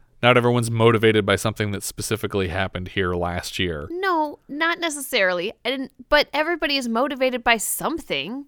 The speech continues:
Speaker 1: Yeah. But that also might just not come up on the night that the killing is happening. That might be something that you,
Speaker 2: Then
Speaker 1: you
Speaker 2: you
Speaker 1: figure
Speaker 2: don't
Speaker 1: out
Speaker 2: make a
Speaker 1: months
Speaker 2: movie
Speaker 1: after.
Speaker 2: about it.
Speaker 1: Yeah.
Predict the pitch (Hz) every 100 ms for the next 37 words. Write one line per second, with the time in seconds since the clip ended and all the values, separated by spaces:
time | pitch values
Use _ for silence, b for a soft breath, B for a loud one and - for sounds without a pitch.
0 | _ _ _ _ _ _ 127 117 76 _
1 | _ _ _ _ _ - - 131 123 _
2 | _ _ _ - 135 127 123 113 - 110
3 | 104 104 - - 110 - 110 107 - -
4 | 104 117 110 - 104 98 104 95 95 -
5 | - 107 85 87 73 71 80 78 - _
6 | _ _ _ 104 101 98 95 117 95 98
7 | 95 95 _ b b b b 117 110 107
8 | 95 - 98 151 135 - 117 - 269 254
9 | 131 180 330 - 226 185 - 165 143 117
10 | 92